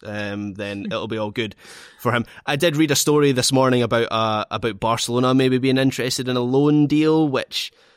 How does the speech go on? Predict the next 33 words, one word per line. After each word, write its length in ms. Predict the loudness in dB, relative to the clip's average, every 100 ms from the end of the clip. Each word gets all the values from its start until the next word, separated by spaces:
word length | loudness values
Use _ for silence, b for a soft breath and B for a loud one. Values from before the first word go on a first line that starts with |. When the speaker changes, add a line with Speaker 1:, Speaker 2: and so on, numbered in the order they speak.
| b
Speaker 1:
would 140 | -8 -2
not 260 | 0 0
be 140 | 0 0
ideal 480 | 0 2 2 2 0
for 240 | -2 0
Inter 440 | 0 0 2 0 0
Miami. 400 | 0 0 0 2
We 100 | 2
haven't 260 | 0 -2
Speaker 2:
Ooh. 40 | -2
Speaker 1:
seen 260 | 0 2
one 120 | 2 2
of 100 | 2
them 220 | 2 4
in, 180 | 4 2
in 400 | 0 0 0 -2
M 140 | -2
L 120 | 0 -2
S 120 | -4
for 140 | -4
a 80 | -2
while, 320 | 0 0 0
where 140 | -4 -6
a 60 |
star 260 | -4 -2 -2
player 240 | -2 -4
goes 220 | -4 -8 -8
to 100 | -8
Europe 300 | -6 -6 -6
on 120 | -6
a, 60 |
on 160 | -8 -8
a, 200 | -8